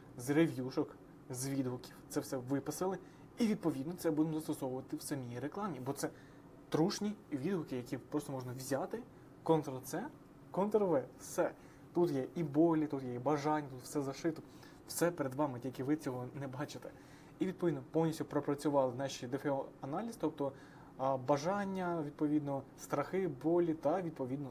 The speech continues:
заперечення. І все це прописали. Тобто ми розуміємо, що, хто перед нами стоїть, що йому дати, який релевантний меседж можна дати, яке емоційне, відповідне, ставлення.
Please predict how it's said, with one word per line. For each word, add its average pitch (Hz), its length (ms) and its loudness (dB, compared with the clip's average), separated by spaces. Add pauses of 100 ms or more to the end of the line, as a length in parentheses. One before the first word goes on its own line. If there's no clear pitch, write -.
(120)
заперечення. 131 640 -2 (440)
І 139 40 -6
все 185 180 2
це 185 120 0
прописали. 131 580 -2 (320)
Тобто 127 200 -6
ми 180 220 0 (100)
розуміємо, 139 540 -2 (640)
що, 175 340 2 (300)
хто - 300 2
перед 135 260 0
нами 123 200 -4
стоїть, - 240 -10 (380)
що - 280 2
йому 139 220 2
дати, 120 340 -6 (420)
який 139 320 4
релевантний 185 440 0
меседж 131 400 -4
можна 127 220 -6
дати, 131 260 -6 (500)
яке - 220 0
емоційне, 180 440 0
відповідне, 165 360 2
ставлення. 131 420 -2